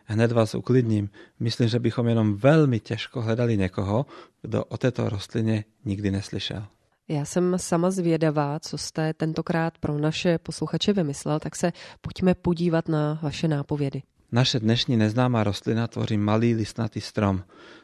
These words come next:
Speaker 1: Sám o sobě není nijak krásný,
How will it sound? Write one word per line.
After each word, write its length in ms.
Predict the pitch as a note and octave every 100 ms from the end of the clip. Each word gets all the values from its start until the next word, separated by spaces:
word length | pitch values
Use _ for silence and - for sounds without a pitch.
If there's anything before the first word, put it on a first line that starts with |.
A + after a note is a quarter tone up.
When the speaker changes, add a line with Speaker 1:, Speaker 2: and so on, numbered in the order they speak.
| _
Speaker 1:
Sám 340 | - A#2+ A2
o 100 | -
sobě 400 | C3 F3 A#2 G#2 - _ - -
není 320 | C3 C#3+ C3
nijak 340 | B2 B2 -
krásný, 580 | - A#2 A2 - G2 -